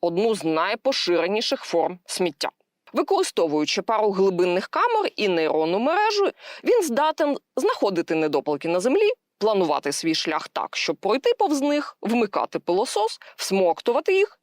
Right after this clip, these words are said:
і продовжувати рух без зупинки. Ідея автономного всепогодного робота для прибирання сміття, безумовно, цікава. Але, відверто кажучи, Веро ще далеко до такої ж точності та швидкості, як у інших роботів Unity.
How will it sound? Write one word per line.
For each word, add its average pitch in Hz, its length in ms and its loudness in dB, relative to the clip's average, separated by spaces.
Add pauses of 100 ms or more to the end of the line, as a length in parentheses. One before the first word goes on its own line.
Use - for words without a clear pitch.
і 508 160 0
продовжувати 175 640 0
рух 190 220 2
без 160 200 0
зупинки. 143 500 -6 (880)
Ідея 202 480 2
автономного 156 640 -2
всепогодного 165 920 0
робота 156 360 0
для 151 320 0
прибирання 196 520 -2
сміття, 302 400 -2 (200)
безумовно, 180 580 0
цікава. - 400 -4 (260)
Але, 254 440 2
відверто 180 500 0
кажучи, 269 500 0
Веро 247 320 2
ще 247 360 0
далеко 214 460 2
до 165 140 0
такої 170 360 0
ж - 140 -6
точності - 540 -2
та - 140 -8
швидкості, 190 720 -2
як 185 260 -2
у 170 60 2
інших 151 360 -2
роботів 147 400 -4
Unity. 139 560 -8